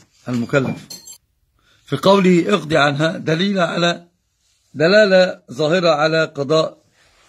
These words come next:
الحقوق الواجبة عن الميت. وذهب الجمهور إلى أنه من مات عليه نذر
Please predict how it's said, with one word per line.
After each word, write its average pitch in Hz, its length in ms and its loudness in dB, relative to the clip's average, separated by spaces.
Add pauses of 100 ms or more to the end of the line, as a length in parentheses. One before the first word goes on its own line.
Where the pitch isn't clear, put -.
(100)
الحقوق 135 480 -4
الواجبة 143 520 0 (340)
عن 139 160 -2
الميت. 143 460 -4 (920)
وذهب 151 320 2 (300)
الجمهور 139 380 -4
إلى 147 140 -2
أنه 151 200 0
من 139 120 -2
مات 151 260 -2
عليه 139 220 2
نذر 139 280 -2